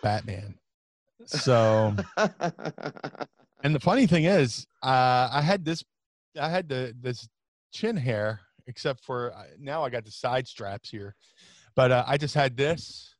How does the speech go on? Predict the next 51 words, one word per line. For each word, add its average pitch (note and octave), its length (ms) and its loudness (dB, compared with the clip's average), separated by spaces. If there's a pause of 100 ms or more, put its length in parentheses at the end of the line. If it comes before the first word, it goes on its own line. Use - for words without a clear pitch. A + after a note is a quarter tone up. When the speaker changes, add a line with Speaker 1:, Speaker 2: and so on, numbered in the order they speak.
(1200)
Speaker 1:
and C3 220 2
I B2+ 120 2
had C3+ 180 2
this C3 260 -4
sort F3+ 360 -2
of B2+ 280 -2
same A#2+ 260 -4
kind A#2+ 240 -2
of A2 60 -4
crew C#3+ 220 -6
cut, G#2+ 280 -2 (120)
and A#2 100 -4
everybody's C3 320 -2
like, G#2+ 160 -6
"Man, C#3+ 240 -4
you D3+ 120 -2
look D3 160 -6
like G#2+ 120 -6
King A#2+ 260 -8
Tut C#3 200 -4
from G#2 160 -10
Batman." G#2 500 -6 (720)
No, G#2+ 380 -2 (140)
gr-, A#2+ 180 -6
you B2 100 -4
know, G#2 140 0
with A2+ 140 0
this - 200 -8
look. C#3 300 0 (180)
So, B2 280 2
Speaker 2:
Right. F#2 260 -2
Speaker 1:
uh, - 40 -6
here D3+ 140 2
I C3+ 120 2
am C#3 200 0
wrestling A#2 540 0 (420)
Batman A2 500 0
looking A2+ 200 -2
like G#2+ 160 -2
King A2 260 -6
Tut. A#2+ 220 -2
So - 120 -6
I G#2+ 40 -2
was G#2 80 -8
like, A#2 120 -8
"Oh, B2+ 240 -2
well, A2+ 320 -4
that C3 120 -4
makes G#2 200 -6
sense." G#2+ 320 -12 (500)
Speaker 2:
<laughs> E3+ 80 -6